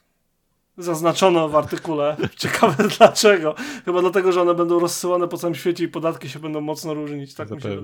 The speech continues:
Speaker 1: wydaje. Em, i ponoć, em, w większości, o, o większości tych egzemplarzy rozmowy już trwają, cokolwiek to znaczy. Wiesz, przeważnie mu-, przeważnie przy tych,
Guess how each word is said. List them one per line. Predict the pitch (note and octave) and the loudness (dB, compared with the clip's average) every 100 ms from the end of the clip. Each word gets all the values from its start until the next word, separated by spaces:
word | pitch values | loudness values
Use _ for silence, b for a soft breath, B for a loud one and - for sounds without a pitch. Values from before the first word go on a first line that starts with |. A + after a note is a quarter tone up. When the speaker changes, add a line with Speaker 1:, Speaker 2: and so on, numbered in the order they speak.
| D3 | -10
Speaker 1:
wydaje. | C#3+ - B B B B B | -14 -18 B B B B B
Em, | D#3+ D#3 D#3 - _ | -10 -10 -10 -18 _
i | E3+ | -10
ponoć, | - B3+ B3+ - b b _ | -4 -2 -2 -6 b b _
em, | F#3 F3 F3 _ _ _ _ _ _ - - F#3 | -6 -6 -8 _ _ _ _ _ _ -20 -18 -14
w | C3+ D3 | -12 -4
większości, | E3+ E3+ - A3+ A3 - G#3 - | -4 -4 -8 -8 -8 -14 -16 -12
o, | F#3 - | -12 -8
o | E3+ | -8
większości | D3 F3 - A3 G3+ A3 | -4 -6 -6 -8 -10 -12
tych | F#3 E3+ | -12 -12
egzemplarzy | E3+ D#3+ D#3+ F3+ F3 F3 | -12 -10 -8 -8 -4 -4
rozmowy | E3 C#3+ F#3 E3+ E3+ | -4 -4 -6 -2 -2
już | D3+ | -2
trwają, | - - D#3 C#3 C#3 | -12 -6 -4 -4 -12
cokolwiek | D#3 C3 C#3+ C#3+ | -6 -6 -6 -10
to | D3+ | -12
znaczy. | D3 D3 - - _ b b b b b b b b b b b - | -14 -14 -14 -20 _ b b b b b b b b b b b -8
Wiesz, | E3 E3+ | -6 -6
przeważnie | - F#3 G#3 G#3 | -2 0 0 0
mu-, | G3+ G3+ | -4 -6
przeważnie | - - F3 G3 G#3 G#3+ | -10 -14 -6 -6 -6 -10
przy | - - | -8 -12
tych, | F3 E3+ C#3+ - | -8 -8 -8 -20